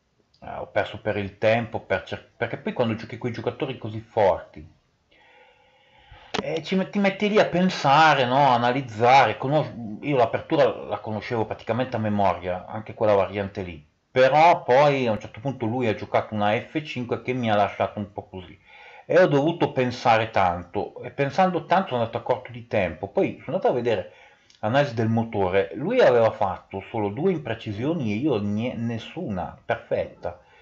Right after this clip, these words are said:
cioè partita da nove centesimi di pedone perso, ed era una posizione dove il maestro Carlo Marzano aveva un po',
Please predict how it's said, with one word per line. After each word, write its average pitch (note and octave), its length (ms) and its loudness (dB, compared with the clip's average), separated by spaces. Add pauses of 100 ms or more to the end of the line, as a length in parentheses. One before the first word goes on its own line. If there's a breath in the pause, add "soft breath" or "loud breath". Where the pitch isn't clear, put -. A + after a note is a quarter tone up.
(300 soft breath)
cioè A2 140 -8
partita A#2+ 480 -2
da F#2+ 760 2
nove D3+ 560 2
centesimi B2+ 800 -6
di G2 80 -14
pedone A2+ 500 -4
perso, - 460 0 (1800 loud breath)
ed D3 180 0
era A3+ 140 6
una D3+ 160 4
posizione A2+ 1200 2 (680)
dove A2+ 540 0
il G#2 280 -2
maestro C3 280 0
Carlo A#2 220 0
Marzano G2+ 760 0
aveva C3+ 280 0
un A#2 140 -4
po', G2+ 440 0